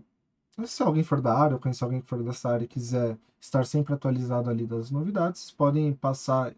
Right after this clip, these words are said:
o link dessa parada aqui para as pessoas estarem vendo ali e se atualizando desses temas. Então, como vocês podem ver, aqui ele manda o título, né, da publicação,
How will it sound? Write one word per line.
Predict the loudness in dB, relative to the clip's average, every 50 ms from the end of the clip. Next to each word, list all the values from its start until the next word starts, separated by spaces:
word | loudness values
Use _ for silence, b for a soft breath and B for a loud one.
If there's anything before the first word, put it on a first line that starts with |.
| _ -6
o | -4
link | -4 -2 -4 -4 -6 -6
dessa | -6 -6 -8 -8 -6
parada | -4 -2 -2 0 0 -2 -2
aqui | -4 -4 -4 -6
para | -6 -6 -10
as | -10
pessoas | -6 -8 -6 -4 -2 -2 -2 -2
estarem | -4 -6 -6 -4 -2 0 0 -2 -2 -6 b b b b b b -6
vendo | -2 2 2 4 4 4 2
ali | 2 0 0 -2
e | -2
se | -2 -4 -6
atualizando | -2 -2 0 0 0 0 -2 -4 -4 -4 -4 -6 -6 -8 _ -12
desses | -10 -10 -10 -10 -12 -14
temas. | -8 -6 -4 -4 -4 -4 -4 -4
Então, | -4 -2 0 2 0 0 0 B B B B B B B B B B B B _
como | 0 2 2
vocês | 2 -2 0
podem | 2 4 4 6 6 6
ver, | 8 8 6 6 4 2 -2 _ 0
aqui | 0 0 0 2 4 6
ele | 6 8 8 8 8 6 6 4 2
manda | 2 4 4 4 4 4 2 2 0 0 0 0 -2 -2 -4
o | -4 -4 -2 -4 -4
título, | -2 0 0 2 4 4 4 4 4 2 0
né, | 2 4 4 4 2 0 _ -8
da | -4 -2 0 0 2 0 0 0 -2 -6 -6
publicação, | -4 -4 -2 -2 -2 -4 -4 -2 2 4 4 4 4 0